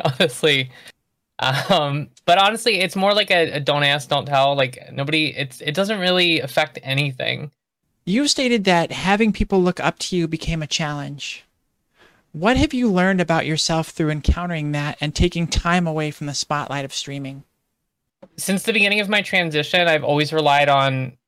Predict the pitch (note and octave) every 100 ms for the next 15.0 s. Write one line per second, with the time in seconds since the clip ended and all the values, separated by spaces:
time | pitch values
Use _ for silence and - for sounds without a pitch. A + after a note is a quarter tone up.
0 | - C3+ C3+ D3+ - E3 G3 G3+ A#3 _
1 | _ - G3+ G3 G3 G#3+ A3 A3 A3+ A#3+
2 | B3 - _ _ _ - E3 E3 E3+ -
3 | F3+ E3+ - D3+ D3 D#3 C#3 C#3 B2+ C3
4 | - - D#3+ D#3+ E3+ D3+ E3 E3+ F3+ F3
5 | F#3+ F#3 F#3 F#3 F3 D#3+ C3 C3 C3+ C#3
6 | C3+ C3 B2+ - _ _ _ _ _ C3+
7 | C#3 E3 F#3 G#3+ - _ F3+ C#3 - F3+
8 | - E3 D3+ F#3 G#3+ G#3+ G#3+ - _ _
9 | - E3 D#3+ F3+ F3 E3+ D#3+ E3+ E3 E3
10 | D#3 D3 - _ C#3+ C#3 C#3+ C#3+ C#3 B2+
11 | - C#3+ C#3+ C3+ - C#3 D3 C#3+ C3+ C3+
12 | B2 B2 B2+ A#2 - C3 - - _ _
13 | _ _ _ _ _ _ _ _ F3 A3
14 | F4 F4 D4+ A#3+ G3 G3 F#3 E3+ D#3+